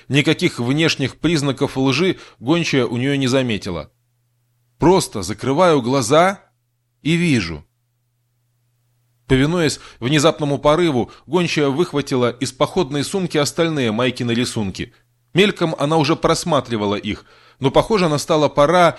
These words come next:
взглянуть на художество девчонки более внимательно. Большинство рисунков оказались будто отражением жизни в московской подземке. Темные туннели,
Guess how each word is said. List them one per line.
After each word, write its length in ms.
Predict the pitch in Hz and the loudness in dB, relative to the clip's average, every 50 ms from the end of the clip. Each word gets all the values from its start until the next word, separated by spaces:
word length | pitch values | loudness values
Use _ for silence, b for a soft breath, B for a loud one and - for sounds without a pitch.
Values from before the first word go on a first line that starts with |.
| B B B B | B B B B
взглянуть 560 | 117 117 120 120 135 151 156 180 196 - - | -8 -6 -2 0 2 2 2 2 0 0 0
на 140 | 139 143 139 | -2 -2 -2
художество 720 | 131 - 139 120 151 170 151 156 147 - - - 127 131 | -2 -2 -2 0 0 0 2 0 -2 -4 -4 -4 -2 -2
девчонки 600 | 120 120 131 - - - 190 190 175 160 - - 156 | 0 -2 -2 -4 -2 0 0 0 0 -2 -2 -2 -2
более 540 | 127 117 131 151 170 147 127 117 107 104 | -2 -2 0 2 2 4 4 2 0 -2
внимательно. 760 | 95 95 107 117 120 117 110 101 - - 95 87 85 78 - _ _ _ _ _ _ _ _ _ _ _ _ - | -2 -4 -4 -2 0 2 0 0 0 -4 -6 -6 -6 -8 -10 _ _ _ _ _ _ _ _ _ _ _ _ -2
Большинство 500 | 117 135 127 - 143 131 - - 156 147 | 0 0 0 0 -2 -4 -2 -2 0 0
рисунков 480 | 135 127 - 190 190 165 165 131 - B B B B B | 0 -2 -2 -4 -2 -2 -2 -2 -2 B B B B B
оказались 640 | - 139 - 156 143 135 170 185 160 135 110 98 | -4 -2 0 0 0 2 0 0 0 0 -2 -4
будто 420 | 104 110 147 - - - - 170 - | -6 -8 -8 -10 -10 -4 -2 -2 -2
отражением 800 | - 120 - - 131 127 120 110 160 170 156 135 131 127 120 | -2 -4 -4 -2 0 0 0 0 -2 -2 0 0 -2 -2 -2
жизни 340 | 104 135 180 170 135 139 131 | -2 -2 -2 -2 -2 0 -2
в 80 | 117 107 | 0 0
московской 540 | 117 117 104 - - 139 - - - 117 113 | 0 0 0 -2 -2 -4 -4 -4 -4 -4 -2
подземке. 680 | - 123 110 95 92 101 - 90 85 - 85 - _ _ _ _ _ _ _ _ _ _ _ | -2 -2 -2 -2 -4 -4 -6 -6 -8 -10 -12 -14 _ _ _ _ _ _ _ _ _ _ _
Темные 380 | - 196 190 180 165 143 120 | 0 0 2 2 2 0 0
туннели, 600 | 113 - 123 110 120 135 135 131 120 110 98 87 | 0 0 -2 0 0 2 2 2 2 2 0 -2